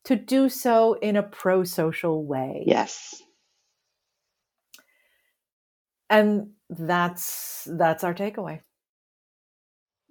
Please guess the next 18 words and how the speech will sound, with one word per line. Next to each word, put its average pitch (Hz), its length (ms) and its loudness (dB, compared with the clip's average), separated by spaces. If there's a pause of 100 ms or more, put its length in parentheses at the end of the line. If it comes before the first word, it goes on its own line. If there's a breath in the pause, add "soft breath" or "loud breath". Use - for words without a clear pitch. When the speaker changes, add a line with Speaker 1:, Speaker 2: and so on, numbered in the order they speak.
Speaker 2:
It's 156 220 -6
an 151 160 2
excellent 156 500 2
takeaway. 151 600 2 (320)
It's, - 380 -8
it's 175 140 0
permission. 180 880 4 (1300)
Speaker 1:
Exactly. 170 720 0
So 202 240 4
talk 302 320 0
to 349 80 0
your 320 80 2
friends 277 420 -4
about 160 280 -4
this 170 140 -8
podcast 202 580 -6
<laughs> - 0 -
episode. 269 440 4